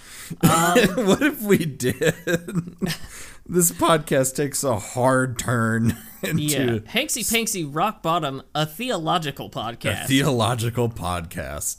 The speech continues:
Speaker 2: Yeah. <laughs> Um, <sighs> I got, I hate, I hate to tell you this, man, but I think it's Lil Ben Shapiro.
Speaker 1: Oh, no. Wait,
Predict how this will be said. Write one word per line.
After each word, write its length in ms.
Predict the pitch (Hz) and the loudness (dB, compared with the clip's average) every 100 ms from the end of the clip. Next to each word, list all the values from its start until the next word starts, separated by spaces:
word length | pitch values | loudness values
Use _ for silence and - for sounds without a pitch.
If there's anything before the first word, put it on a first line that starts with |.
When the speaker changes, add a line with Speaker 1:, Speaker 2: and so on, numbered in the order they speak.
| - | -8
Speaker 2:
Yeah. 400 | 98 87 80 73 - 247 - 220 - | -4 -4 -4 -8 -6 -8 -6 -8 -8
<laughs> 520 | - 185 - 165 - | -8 -10 -10 -12 -4
Um, 640 | 120 120 123 123 120 117 - | 0 2 2 2 0 -4 -6
<sighs> 1300 | - - - - - _ _ - - - - - - | -20 -20 -20 -20 -20 _ _ -20 -20 -20 -20 -18 -6
I 400 | 147 143 123 117 | -2 0 0 -2
got, 240 | 120 151 | 0 0
I 100 | 123 127 | 2 0
hate, 380 | 147 147 139 | 0 -2 -4
I 80 | 107 | -4
hate 220 | 127 160 165 | 0 -2 -2
to 100 | - | -2
tell 200 | 175 175 | 2 4
you 80 | 156 | 4
this, 300 | 123 113 107 | 2 0 -2
man, 440 | 104 107 107 101 - - _ _ - - - - - _ | -2 -2 -2 -6 -12 -20 _ _ -20 -20 -20 -20 -20 _
but 140 | 95 117 | -2 0
I 100 | 117 | 2
think 220 | 190 180 | 2 2
it's 160 | 147 | 0
Lil 260 | 135 139 123 | 2 2 4
Ben 220 | 120 123 | 2 0
Shapiro. 720 | 120 110 104 120 107 78 64 - - - - _ - - - _ - | -2 -4 -2 0 0 -2 -8 -16 -20 -20 -20 _ -20 -20 -20 _ -2
Speaker 1:
Oh, 220 | 151 139 | -2 0
no. 300 | 127 135 - | -4 -4 -6
Wait, 420 | - 143 127 - | -6 -4 -4 -6